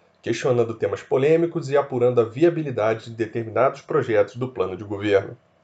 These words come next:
O candidato terá um minuto e meio para responder às perguntas. No caso de extrapolar esse tempo, será descontado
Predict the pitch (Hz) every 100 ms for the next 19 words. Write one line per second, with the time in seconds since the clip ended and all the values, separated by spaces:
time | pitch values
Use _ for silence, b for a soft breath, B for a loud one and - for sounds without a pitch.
0 | _ _ _ _ - - 185 208 196 208
1 | 220 208 190 170 202 214 175 170 214 139
2 | 139 135 139 131 127 - 120 104 104 127
3 | 117 127 107 - - - _ _ _ _
4 | - 175 170 113 110 107 - - - 117
5 | 98 107 - 156 190 196 - _ _ _
6 | - 240 190 170 - 214 190 135 131 127
7 | 131